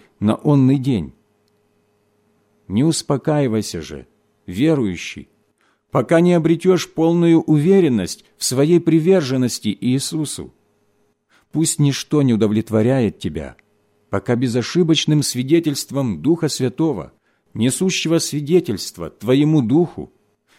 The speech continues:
ты не удостоверишься, что ты дитя Божие.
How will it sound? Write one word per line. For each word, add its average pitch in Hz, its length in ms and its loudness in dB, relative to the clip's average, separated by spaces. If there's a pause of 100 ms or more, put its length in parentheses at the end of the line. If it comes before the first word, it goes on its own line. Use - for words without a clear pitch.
(140)
ты 170 120 4
не 190 120 6
удостоверишься, 165 1040 0 (420)
что - 280 -2
ты 143 360 0 (460)
дитя 123 420 0
Божие. 87 540 -4